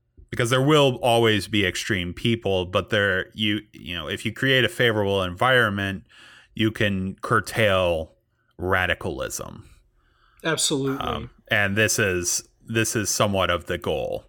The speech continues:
Speaker 1: And because even the minor, like, the-, these people who go off and do these extreme things or participate in these forums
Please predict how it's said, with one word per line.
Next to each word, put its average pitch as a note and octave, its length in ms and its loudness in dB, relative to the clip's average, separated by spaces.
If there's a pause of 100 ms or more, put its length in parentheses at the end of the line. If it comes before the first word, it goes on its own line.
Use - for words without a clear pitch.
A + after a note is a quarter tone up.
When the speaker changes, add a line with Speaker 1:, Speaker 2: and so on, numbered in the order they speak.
(440)
Speaker 1:
And C3+ 100 0
because D3+ 360 0
even E3 260 2
the C#3 100 2
minor, B2+ 840 2
like, G2+ 500 0 (320)
the-, E3 600 2
these A2 380 -2
people B2+ 300 0
who A#2 140 4
go A2+ 220 2
off A2 240 4
and G2+ 100 -2
do G#2 120 0
these G2 260 -2
extreme F#2+ 400 -4
things F#2+ 480 -2
or C3 80 -2
participate F#2+ 880 -4
in G2 140 -4
these F#2+ 240 -4
forums F#2+ 720 0